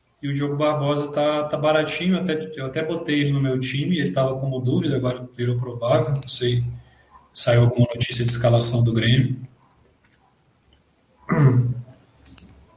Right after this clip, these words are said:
Aqui tá falando.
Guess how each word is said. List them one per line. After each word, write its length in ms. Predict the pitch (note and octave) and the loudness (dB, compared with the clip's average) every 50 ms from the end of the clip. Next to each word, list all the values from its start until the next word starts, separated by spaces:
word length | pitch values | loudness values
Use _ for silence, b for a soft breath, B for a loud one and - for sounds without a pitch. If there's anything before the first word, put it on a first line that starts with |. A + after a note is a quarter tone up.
| _ _ - - - - - _ _ _ _ _ _ _ _ _ _ - _ _ _ _ _ _ _ _ _ - - - - | _ _ -20 -20 -20 -20 -20 _ _ _ _ _ _ _ _ _ _ -20 _ _ _ _ _ _ _ _ _ -20 -20 -20 -18
Aqui 460 | - - - D3 D3+ D#3 D#3 D#3 D#3 - | -12 -6 -2 0 0 0 0 -2 -2 -4
tá 60 | - B2 | -6 -6
falando. 680 | - B2+ C3 B2 B2+ C3 C3 C3+ C#3 C#3 C#3 C3 - | -4 -2 0 0 2 2 2 2 2 2 2 0 0